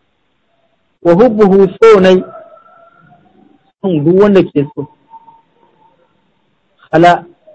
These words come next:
ta hita batun wanda yake so. An kulle shi inda dukkan komi.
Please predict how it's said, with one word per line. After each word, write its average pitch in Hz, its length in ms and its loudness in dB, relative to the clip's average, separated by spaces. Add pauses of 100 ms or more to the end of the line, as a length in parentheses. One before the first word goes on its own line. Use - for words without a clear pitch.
(520)
ta 185 80 -2
hita 160 220 -2
batun 147 300 -4
wanda 143 160 -2
yake 131 320 -6
so. - 80 -20 (3000)
An 180 160 -4
kulle 208 340 0
shi 185 60 -2
inda 165 220 -4
dukkan 147 420 -4
komi. 139 360 -4